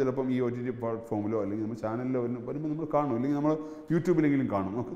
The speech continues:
താല്പര്യമുള്ളൊരു സിനിമ. പക്ഷേ ഞാനിപ്പോൾ എനിക്ക് താല്പര്യമുള്ള അല്ലെങ്കിൽ പോലും കഴിഞ്ഞ രണ്ട് വർഷമായിട്ട് എത്രയോ സിനിമകൾ കാണാൻ ഞാൻ വിധിക്കപ്പെട്ടിരിക്കുന്നു. ഞാനൊരു സെൻസർ ബോർഡ് മെമ്പർ, നമുക്ക് നമ്മോട് തന്നെ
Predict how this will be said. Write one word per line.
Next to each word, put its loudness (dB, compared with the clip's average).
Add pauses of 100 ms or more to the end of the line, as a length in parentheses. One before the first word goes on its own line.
(140)
താല്പര്യമുള്ളൊരു 4
സിനിമ. -4 (1000)
പക്ഷേ 2 (180)
ഞാനിപ്പോൾ 4 (640)
എനിക്ക് 0
താല്പര്യമുള്ള 4
അല്ലെങ്കിൽ 2
പോലും 4 (760)
കഴിഞ്ഞ 6 (100)
രണ്ട് 4
വർഷമായിട്ട് 2
എത്രയോ 2
സിനിമകൾ 2 (140)
കാണാൻ 2
ഞാൻ 2
വിധിക്കപ്പെട്ടിരിക്കുന്നു. 2 (1800)
ഞാനൊരു 0
സെൻസർ 2
ബോർഡ് 6
മെമ്പർ, 2 (140)
നമുക്ക് 2 (500)
നമ്മോട് 6
തന്നെ 4